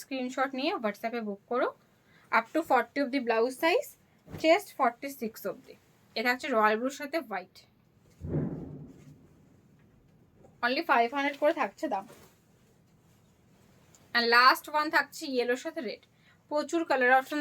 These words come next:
দেখালাম, যেটা ভালো লাগবে বুক করতে পারো। এ থাকছে ইয়েলোর সাথে রেড। আচ্ছা, এবার একটা দেখাচ্ছে কটনের ওপরে সুইটহার্ট নেকের ওপরে প্যাডেড মুকুট ডিজাইনের ওপরে থাকছে, ব্যাকে ওপেন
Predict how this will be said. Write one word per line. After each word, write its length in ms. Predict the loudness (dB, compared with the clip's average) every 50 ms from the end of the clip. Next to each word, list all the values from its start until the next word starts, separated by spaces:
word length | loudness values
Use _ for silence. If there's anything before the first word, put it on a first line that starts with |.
| 0 0
দেখালাম, 340 | -2 0 0 0 2 2 2 0 0
যেটা 220 | -2 0 4 4 4 4 4
ভালো 160 | 2 0 2 4 4 2
লাগবে 240 | 2 0 -2 -4 -6 -4 -6 -10
বুক 120 | -10 -10 _ -12
করতে 200 | -12 -12 -12 -14 -16 -16
পারো। 140 | -16 -16 -18 -20 _ _ _ _ _ -16 -12
এ 20 | -10
থাকছে 220 | -10 -10 -10 -10 -10 -8
ইয়েলোর 220 | -8 -6 -8 -8 -10 -12
সাথে 200 | -14 -10 -10 -10 -10 -10 _ _ -16 -14
রেড। 200 | -14 -14 _ _ _ _ _ _ _ _ _ _ _ -20 -20 -20 -20 -20 -20 -20 -20 -20 -20 -6 0 0
আচ্ছা, 180 | 0 0 0 0 2 4
এবার 160 | 8 10 10 10 8 6
একটা 120 | 6 6 6 6
দেখাচ্ছে 320 | 4 2 0 -2 -2 0 4 6
কটনের 380 | 6 6 6 4 2 2 4 6 4 4
ওপরে 260 | 4 2 4 4 4 4 2 -2 _ _ _ _ -18 -4 0
সুইটহার্ট 420 | 2 2 2 2 2 0 2 2 2
নেকের 240 | 2 2 2 0 0 0
ওপরে 220 | 0 2 2 2 2 2 4 4
প্যাডেড 420 | 4 4 4 2 0 0 -2 -2 -8 -20 _ _ _ _ _ _ _ _ -8 -6
মুকুট 300 | -6 -2 0 0 2 2 2 0
ডিজাইনের 400 | 2 2 2 2 2 0 -2 -2 0
ওপরে 200 | 0 0 -2 0 0 -2
থাকছে, 320 | -4 -4 -6 -4 -2 0 0 0 2 2
ব্যাকে 280 | 0 0 0 0 -2 -2 -2
ওপেন 200 | -2 -2 -2 -2